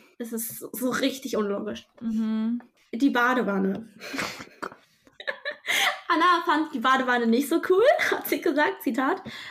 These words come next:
Speaker 1: Und, ähm, <laughs> die haben auch das mit der Badewanne angesprochen bei der Redaktion, aber sie wollten nicht, dass die die Badewanne aufräumen.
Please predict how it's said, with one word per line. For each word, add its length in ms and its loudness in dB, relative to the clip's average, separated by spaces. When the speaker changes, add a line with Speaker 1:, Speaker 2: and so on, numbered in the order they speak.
Speaker 1:
Und, 380 4
ähm, 360 4
<laughs> 400 0
die 100 6
haben 200 0
auch 380 2
das 160 2
mit 120 2
der 120 4
Badewanne 560 2
angesprochen 800 2
bei 80 2
der 160 2
Redaktion, 580 0
aber 280 0
sie 140 -4
wollten 360 0
nicht, 380 -2
dass 520 -6
die 100 -4
die 100 -2
Badewanne 600 2
aufräumen. 480 -2